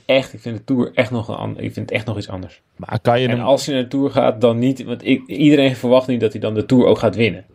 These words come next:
Speaker 1: Zeker in België. Dan is nu echt de gekte los en dan gaat hij naar de Tour en dan moet hij dan het, meteen ook de Tour gaan winnen. En ja, ik geloof niet dat dat, dat, dat zomaar gaat. Ik denk dat met, met Pogacar en met Vingegaard... Dat hij daar, eh,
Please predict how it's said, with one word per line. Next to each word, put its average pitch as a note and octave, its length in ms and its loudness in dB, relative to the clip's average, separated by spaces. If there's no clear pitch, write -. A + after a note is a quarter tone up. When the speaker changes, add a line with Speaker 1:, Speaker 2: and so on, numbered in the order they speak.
Speaker 1:
Zeker A2 340 -2
in G#2 80 -6
België. G2+ 420 0
Dan G2+ 140 0
is F#2+ 80 0
nu A2+ 140 2
echt G#2+ 120 4
de - 80 -8
gekte B2 360 -2
los A#2+ 280 -4
en A2+ 100 -6
dan G#2+ 220 -2
gaat G#2+ 100 -2
hij G#2+ 100 -4
naar G#2 160 0
de - 80 -10
Tour A#2+ 260 4
en A2+ 60 2
dan G#2+ 140 0
moet A2+ 120 -2
hij G#2 80 -6
dan G#2+ 180 0
het, G2+ 120 -4
meteen G#2 300 0
ook G2+ 100 0
de G2 120 -2
Tour A2+ 200 2
gaan F#2 160 -6
winnen. G2 300 -8
En F2 260 -4
ja, E2+ 200 -14
ik E2 200 -12
geloof G#2 280 0
niet A#2 180 -2
dat G#2+ 160 0
dat, G#2+ 220 -8
dat, G#2 160 -2
dat G2 180 -4
zomaar F#2+ 340 -2
gaat. G2 320 -6
Ik F#2+ 120 -6
denk G2+ 180 2
dat F#2+ 140 0
met, G2 260 -4
met - 200 -8
Pogacar G2+ 600 2
en G2 60 -6
met F#2 140 -10
Vingegaard... G2 720 -4
Dat - 220 2
hij F#2+ 80 -12
daar, F#2+ 300 -2
eh, F#2+ 500 0